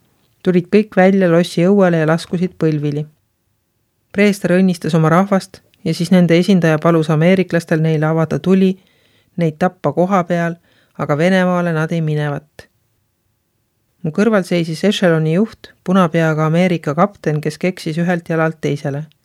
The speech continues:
Tal oli piinlik ja häbi. Tema olevat tulnud inimesi kodumaale aitama, aga mitte tapma. Sündmus oli tõsine ja pühalik ja Ameerika sõdurid kogesid esimest korda,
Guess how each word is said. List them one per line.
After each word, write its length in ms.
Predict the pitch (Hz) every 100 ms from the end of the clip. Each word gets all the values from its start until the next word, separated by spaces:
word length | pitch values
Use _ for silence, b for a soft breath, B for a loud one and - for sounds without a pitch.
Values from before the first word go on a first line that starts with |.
| _ _ _ _ _ _ -
Tal 120 | 180
oli 180 | 170 156
piinlik 580 | 175 185 185 185 - 170
ja 60 |
häbi. 460 | 156 160 151 151 - _ _ _ _ _ _ _ _ _ -
Tema 220 | 202 196
olevat 320 | 180 160 156
tulnud 300 | 196 190 170
inimesi 420 | 175 190 170 156 151
kodumaale 600 | 185 190 170 156 151 151
aitama, 540 | 165 165 - 147 151 b b _
aga 160 | - 160
mitte 320 | 180 - 190
tapma. 480 | 165 151 _ 147 135 - _ _ _ _ _ _ _ _ _ _ _ _ _ _ _ _ _ -
Sündmus 380 | 208 202 160 151
oli 160 | 151 151
tõsine 400 | 185 208 190 156
ja 60 | 156
pühalik 540 | 170 180 170 - - b b b b -
ja 100 | 165
Ameerika 440 | 175 196 175 - 160
sõdurid 380 | 185 175 156 -
kogesid 380 | 175 165 151
esimest 400 | 170 190 202 185 -
korda, 400 | 160 156 151